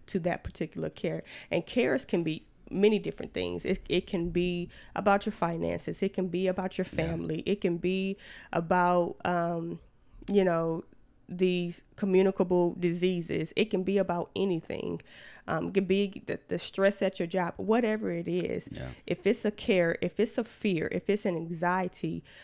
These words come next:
Speaker 1: um, as the church, we need to first cast that care upon the Lord so that he
Speaker 2: Yeah.
Speaker 1: can work on our behalves, and then we can go to sleep without,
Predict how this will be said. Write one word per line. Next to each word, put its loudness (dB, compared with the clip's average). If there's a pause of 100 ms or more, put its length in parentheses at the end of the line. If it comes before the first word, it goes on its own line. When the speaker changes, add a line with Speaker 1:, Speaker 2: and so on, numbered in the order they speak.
(220)
Speaker 1:
um, -2 (680)
as 6
the 0
church, -2 (460)
we 2
need 0
to -4
first 0
cast 0
that -2
care 0
upon -4
the -4
Lord -2
so -6
that -4
he -2
Speaker 2:
Yeah. -2
Speaker 1:
can -2
work 0
on -4
our -2
behalves, -2
and 0
then 0
we 2
can -4
go 2
to -6
sleep -4
without, -4